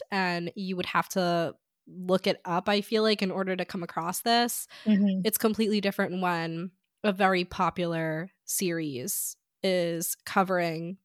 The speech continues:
Speaker 1: the death of a friend or a relative, and
Speaker 2: Right.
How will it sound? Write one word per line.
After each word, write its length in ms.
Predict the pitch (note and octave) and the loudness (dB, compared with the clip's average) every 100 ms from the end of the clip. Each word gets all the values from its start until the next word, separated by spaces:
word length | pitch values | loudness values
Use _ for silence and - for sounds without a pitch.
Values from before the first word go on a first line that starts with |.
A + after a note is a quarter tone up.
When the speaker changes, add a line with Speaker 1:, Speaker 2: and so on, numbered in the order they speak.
| _ - | _ -6
Speaker 1:
the 80 | |
death 360 | F#3 F3 E3+ - | -2 0 0 -2
of 100 | G3 | -4
a 60 | F3 | -4
friend 440 | - F#3+ E3 D#3 - | 0 2 2 -2 -4
or 120 | F3+ | -2
a 60 | F3+ | 2
relative, 640 | F#3 F#3 E3+ D#3+ D#3+ F3 _ - _ | 4 2 0 -4 -4 -8 _ -20 _
and 200 | G3 F#3 | 0 4
Speaker 2:
Right. 80 | G#3 | 4